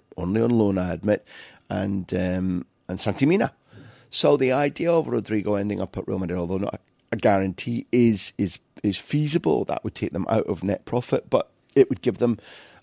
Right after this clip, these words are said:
much wider options in terms of attack. So it's a fascinating project, irrespective of this game. And let's come back to the game now. Once I say, it is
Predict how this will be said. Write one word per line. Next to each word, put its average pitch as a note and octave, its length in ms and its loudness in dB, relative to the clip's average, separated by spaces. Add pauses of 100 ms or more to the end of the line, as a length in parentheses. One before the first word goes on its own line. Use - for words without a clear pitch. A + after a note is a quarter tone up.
much A2 400 2
wider A2+ 640 2
options - 640 -2
in A#2 100 -2
terms G#2 300 -4
of G2 120 -10
attack. - 500 -2
So D#3 280 6 (720)
it's E3+ 200 -2
a B2+ 40 -4
fascinating B2 800 -4
project, - 500 -8
irrespective C3 520 2
of F#2 40 -12
this G2 120 -2
game. G#2 180 0
And A#2+ 80 2
let's D3+ 140 2
come C#3 160 -2
back - 240 0
to - 100 -10
the G#2 60 -8
game G2+ 220 0
now. F#2+ 260 -2 (400)
Once B2 280 2
I G#2+ 60 0
say, G2+ 320 0 (440)
it - 140 2
is B2 160 0